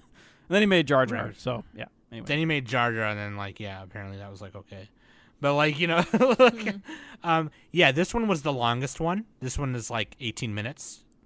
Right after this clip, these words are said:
Speaker 1: No, uh,
Speaker 2: Uh,
Speaker 1: wasn't, uh, the ninth one twenty minutes? Anyway, it was about the same length
Speaker 2: Oh,
Speaker 1: as
Speaker 2: no,
Speaker 1: that
Speaker 2: you're
Speaker 1: one.
Speaker 2: right, you're right. The ninth one was probably the longest one. Yeah, you're right. But, uh, that being said, um, I like this one because this is kind of like, um,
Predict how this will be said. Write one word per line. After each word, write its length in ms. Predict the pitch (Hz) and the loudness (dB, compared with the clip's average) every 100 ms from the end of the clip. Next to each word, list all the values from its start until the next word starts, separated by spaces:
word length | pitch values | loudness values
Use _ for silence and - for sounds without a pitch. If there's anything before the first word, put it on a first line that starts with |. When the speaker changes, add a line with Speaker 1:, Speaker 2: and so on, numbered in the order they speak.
| _ _ _ | _ _ _
Speaker 1:
No, 240 | 220 220 214 | -4 2 4
uh, 240 | 196 190 | 6 6
Speaker 2:
Uh, 40 | 185 | 4
Speaker 1:
wasn't, 360 | 214 240 208 | 0 -4 -4
uh, 360 | 220 208 208 202 | -2 2 2 0
the 120 | 180 | 0
ninth 520 | 165 170 202 - - | 0 0 0 -4 -10
one 520 | 180 196 196 202 170 156 | -6 -4 -4 -6 -8 -6
twenty 320 | 165 185 247 - | -2 -2 -4 -12
minutes? 400 | 196 240 - - | -12 -10 -14 -14
Anyway, 340 | 165 160 127 - | -8 -6 -6 -10
it 80 | 147 | -10
was 100 | 156 | -10
about 140 | 165 151 | -8 -10
the 40 | |
same 220 | - 143 | -8 -6
length 140 | 135 185 | 0 4
Speaker 2:
Oh, 40 | |
Speaker 1:
as 60 | 220 | 8
Speaker 2:
no, 80 | 214 | 8
Speaker 1:
that 80 | |
Speaker 2:
you're 80 | 214 214 | 8 8
Speaker 1:
one. 20 | 185 | 6
Speaker 2:
right, 140 | 156 | 6
you're 120 | 185 | 6
right. 180 | 151 120 | 4 2
The 80 | 147 | 2
ninth 220 | 147 135 | 0 0
one 80 | 123 | -2
was 80 | 104 | 0
probably 160 | 107 | 0
the 60 | 98 | -2
longest 300 | 95 95 - | -6 -10 -12
one. 120 | 95 | -12
Yeah, 120 | 95 | -12
you're 120 | 92 92 | -12 -14
right. 200 | 92 - - - - | -16 -18 -20 -8 0
But, 140 | 165 | 2
uh, 160 | 151 139 | 2 2
that 220 | 170 196 | 0 0
being 220 | 208 139 | -2 -4
said, 420 | - 135 104 123 - _ _ _ _ | -2 0 0 -2 -10 _ _ _ _
um, 360 | 131 127 120 120 | -4 -2 -2 -4
I 100 | 160 170 | -2 0
like 260 | 202 208 | 2 0
this 240 | 190 170 143 | -2 -4 -2
one 320 | 120 104 104 | -2 -4 -6
because 760 | 117 - 139 120 107 - - - _ _ _ _ _ _ _ _ _ _ - | -12 -6 -4 -4 -6 -12 -14 -20 _ _ _ _ _ _ _ _ _ _ -8
this 180 | 147 170 | -6 -6
is 120 | - | -4
kind 220 | 170 156 | 0 0
of 140 | 139 127 | -2 -2
like, 340 | 139 131 127 | 0 0 0
um, 580 | 131 120 113 110 110 110 | 0 2 2 0 -2 -8